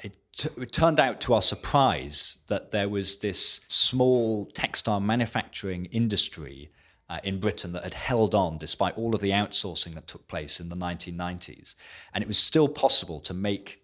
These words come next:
tea towels in Britain, not just printing on blank tea towels, but getting the, the, the sewing, the, the cutting and the sewing and all the parts of, of the process done. Um,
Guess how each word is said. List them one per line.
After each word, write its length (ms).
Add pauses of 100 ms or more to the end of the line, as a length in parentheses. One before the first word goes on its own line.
tea 160
towels 560
in 160
Britain, 460 (440)
not 220
just 220
printing 340
on 100
blank 280
tea 160
towels, 280
but 220
getting 440
the, 160
the, 340
the 100
sewing, 640
the, 140
the 80
cutting 540 (200)
and 140
the 40
sewing 360
and 80
all 120
the 80
parts 440
of, 80
of 140
the 80
process 480
done. 300 (500)
Um, 340